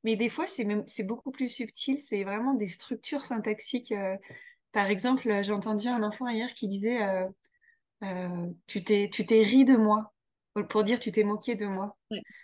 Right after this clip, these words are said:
Speaker 1: Tu t'es ri de moi », parce que c'est une structure espagnole. Euh,
Speaker 2: Mm.
Speaker 1: et voilà, et c'est, c'est, c'est, c'est marrant, où des fois, ils vont même prendre un mot espagnol et ils vont lui mettre un, ils vont le conjuguer au,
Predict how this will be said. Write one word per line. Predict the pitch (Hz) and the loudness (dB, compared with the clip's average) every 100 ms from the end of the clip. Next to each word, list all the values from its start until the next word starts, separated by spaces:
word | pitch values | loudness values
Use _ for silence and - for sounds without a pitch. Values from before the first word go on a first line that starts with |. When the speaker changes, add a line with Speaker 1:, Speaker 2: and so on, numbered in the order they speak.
| _ | _
Speaker 1:
Tu | - | -6
t'es | 214 214 | 0 2
ri | 220 | 4
de | 233 | 6
moi », | 220 214 | 6 6
parce | 214 214 | 4 2
que | 247 | 0
c'est | 240 | 0
une | 214 | -2
structure | - 233 - 247 | -2 -6 -2 0
espagnole. | 220 214 220 208 226 226 | 0 0 -4 -4 -4 -4
Euh, | 190 185 185 196 _ _ _ | -4 -4 -6 -10 _ _ _
Speaker 2:
Mm. | 254 233 202 | 0 0 -2
Speaker 1:
et | 190 | -2
voilà, | 190 196 196 | 0 2 2
et | |
c'est, | 190 208 | 0 -2
c'est, | 190 - 185 175 175 175 175 180 180 185 196 - - _ | -2 -4 -4 -4 -4 -4 -6 -6 -8 -8 -10 -14 -20 _
c'est, | - 185 | -10 -10
c'est | 175 202 | -4 0
marrant, | 202 262 | 4 4
où | 233 | 6
des | 208 | 4
fois, | 262 | 2
ils | 254 | 2
vont | 208 | 2
même | 202 208 | 0 -2
prendre | - 240 | -2 -2
un | 214 202 | -2 -4
mot | 214 233 233 226 | -2 -2 0 -2
espagnol | 202 - 214 208 226 254 226 | -4 -4 -4 -2 -2 0 0
et | |
ils | 196 | -2
vont | 190 190 | -6 -6
lui | 190 | -4
mettre | 196 214 214 214 | -2 -2 -4 -6
un, | 190 190 | -4 -4
ils | 190 | -4
vont | 202 | -4
le | |
conjuguer | 208 262 254 226 262 | -2 -2 0 2 0
au, | 202 | 0